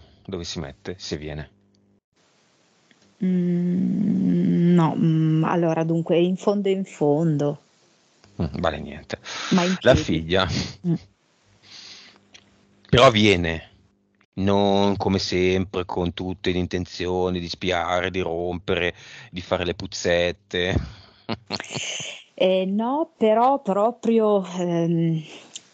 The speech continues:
Speaker 2: è, mm, un po' ostica questa materia per lui.
Speaker 1: Ah, sì.
Speaker 2: È come se non fosse del tutto portato per questo genere di, di contenuti.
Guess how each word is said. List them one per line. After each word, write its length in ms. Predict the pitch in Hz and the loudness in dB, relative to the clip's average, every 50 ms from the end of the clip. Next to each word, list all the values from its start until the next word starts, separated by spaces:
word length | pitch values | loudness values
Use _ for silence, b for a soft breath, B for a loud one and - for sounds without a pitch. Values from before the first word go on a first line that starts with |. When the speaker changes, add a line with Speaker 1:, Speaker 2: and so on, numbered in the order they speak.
| _ _ | _ _
Speaker 2:
è, 340 | 185 185 185 196 190 190 - 202 | 0 2 2 2 2 0 0 -2
mm, 520 | 196 185 185 180 175 165 143 139 139 156 - - | 0 2 2 2 0 0 0 0 -2 -2 -2 4
un 220 | - 196 185 170 | 6 6 6 6
po' 160 | 180 - 247 233 | 6 4 4 4
ostica 680 | 196 170 160 147 - - - _ - 147 - 143 135 | 6 4 2 -2 -4 -10 -10 _ -4 -2 -2 -2 -2
questa 340 | - 156 139 - - 151 143 | -2 -4 -6 -4 -6 -6 -6
materia 480 | 147 139 - - 143 139 139 139 139 | -6 -4 0 2 2 2 2 2 0
per 240 | 135 - 143 143 - | 0 -2 -4 -4 -4
lui. 420 | 117 123 87 71 80 95 117 147 143 - _ | -6 -6 -4 -4 -4 -4 -4 -4 -6 -10 _
Speaker 1:
Ah, 120 | - 76 76 | -16 -16 -14
sì. 200 | - - - - | -10 -8 -8 -8
Speaker 2:
È 40 | |
come 240 | - - - 190 208 | -8 -6 -4 -4 -4
se 200 | 202 - - 214 | -2 -4 -6 -6
non 160 | 202 208 202 | -4 -6 -6
fosse 500 | - - 233 214 - - - - 226 214 | -4 -4 -4 -4 -4 -8 -2 0 0 0
del 220 | 190 202 190 180 - | 2 0 -2 -4 -8
tutto 320 | - - 208 - _ - 214 | -10 -10 -10 -6 _ -6 -6
portato 920 | - - 180 165 - - _ - 147 143 147 - - 160 151 151 151 151 B B B B B B B | -4 -4 -4 -6 -6 -6 _ -4 -4 -4 -4 -6 -4 -2 -2 0 -2 -4 B B B B B B B
per 120 | - 165 165 | -6 -4 -4
questo 280 | - 180 - - 190 | -6 -8 -4 -4 -2
genere 460 | 170 180 185 180 180 180 175 170 170 160 | 0 2 0 2 2 0 0 0 -2 -2
di, 720 | 156 165 160 160 160 160 160 151 151 160 143 151 156 - - | 0 0 0 2 2 2 2 2 0 0 -2 -2 -2 0 0
di 120 | 160 165 | 0 0
contenuti. 760 | - 170 165 165 - 185 170 165 151 147 - - - - | 0 -2 -4 -2 -2 0 0 0 -2 -2 -6 -10 -14 -14